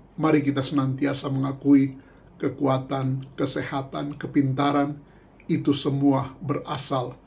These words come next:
dari Tuhan. Dan tentu saja Dia mau supaya dipakai untuk memuliakan namanya.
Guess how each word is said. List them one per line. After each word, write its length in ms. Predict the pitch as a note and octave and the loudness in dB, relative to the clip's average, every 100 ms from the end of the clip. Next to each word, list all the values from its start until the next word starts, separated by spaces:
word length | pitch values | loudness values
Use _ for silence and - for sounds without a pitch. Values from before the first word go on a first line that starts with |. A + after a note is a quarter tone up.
| - | -20
dari 400 | - C3 B2+ B2+ - - - - - | -6 -2 -2 -4 -8 -18 -20 -20 -2
Tuhan. 400 | C#3+ - C#3 B2+ - - - - - - | -2 0 -4 -4 -12 -20 -20 -20 -12 2
Dan 160 | D3 C#3 | 4 6
tentu 260 | E3+ F3 C#4+ | 6 8 10
saja 480 | F#3+ F3 E3 D#3+ - - | 10 10 8 6 2 -4
Dia 240 | D3+ D#3 | 6 6
mau 240 | E3 E3+ E3+ E3 | 8 8 6 6
supaya 480 | E3 D#3+ C#3+ C#3+ - - - - | 2 4 6 4 0 -14 -20 -4
dipakai 720 | D3 C#3 D3 C#3 C#3 C3 F3 | 0 2 2 2 0 0 -2
untuk 400 | D3 C3 C#3 - C#3+ | -4 -4 -6 -6 0
memuliakan 720 | C#3+ C3+ C3+ C3 C3+ C3 C3 - - - - | 2 4 2 0 -4 -6 -6 -12 -20 -20 -6
namanya. 480 | C#3+ C#3 C3 C3 | -2 -2 -2 -6